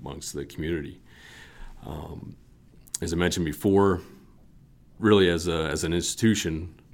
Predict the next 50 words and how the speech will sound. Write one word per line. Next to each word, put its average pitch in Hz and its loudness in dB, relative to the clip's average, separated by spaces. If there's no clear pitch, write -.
one 80 -8
of 76 -6
the 76 -6
main 78 -6
things 78 -6
we 73 -10
can 73 -8
educate 101 2
people, 95 -4
help 87 -6
to 76 -6
plan 87 -4
and 80 -4
prepare, 80 0
but 76 -4
during 87 -2
the 82 -4
response 95 -6
phase 113 0
is 82 -6
really 85 0
about 78 -2
information. 71 -10
Get 87 -2
in 78 -6
reliable 80 -4
channels 80 -8
to 80 -12
get 76 -6
information 73 -8
out. 71 -8
Um, 71 -10
and 71 -8
I - -14
talked - -8
a 76 -6
lot 76 -2
about 73 -6
the 76 -6
emergency 78 -4
app, 76 -4
but 76 -4
we 76 -2
also 76 -6
have, 73 -6
we've 71 -8
launched 71 -10
a 69 -8
new 71 -8
desktop, 73 -6